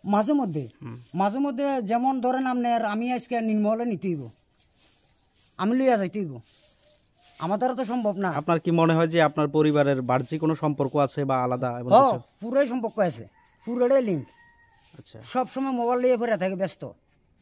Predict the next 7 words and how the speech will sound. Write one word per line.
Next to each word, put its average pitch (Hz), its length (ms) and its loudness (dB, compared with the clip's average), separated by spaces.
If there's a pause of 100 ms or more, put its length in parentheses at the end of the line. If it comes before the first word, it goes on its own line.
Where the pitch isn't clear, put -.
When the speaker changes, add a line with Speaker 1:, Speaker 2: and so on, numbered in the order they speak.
(460)
Speaker 1:
সব 277 360 -2
সময় 254 180 -2
কন্টিনিউ 269 480 -2
মোবাইল 247 300 0
নিয়ে 240 160 4
পড়ে 220 200 0
থাকে। 147 240 -6